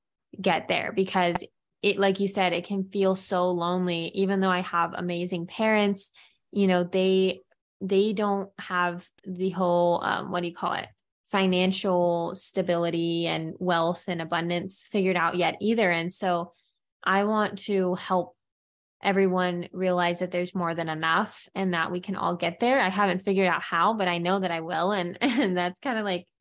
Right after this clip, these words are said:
what I see for myself is helping, helping others in that,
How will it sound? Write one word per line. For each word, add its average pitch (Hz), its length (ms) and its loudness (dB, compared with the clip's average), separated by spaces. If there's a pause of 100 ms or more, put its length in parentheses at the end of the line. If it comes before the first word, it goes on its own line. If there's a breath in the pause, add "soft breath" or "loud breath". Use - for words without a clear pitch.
(320)
what 208 160 0
I 190 120 2
see 202 540 -2 (100)
for 214 100 -6
myself 185 520 0
is 190 140 -6
helping, 190 640 -2 (600)
helping 214 320 2
others 175 320 2
in 165 120 -6
that, 156 280 -2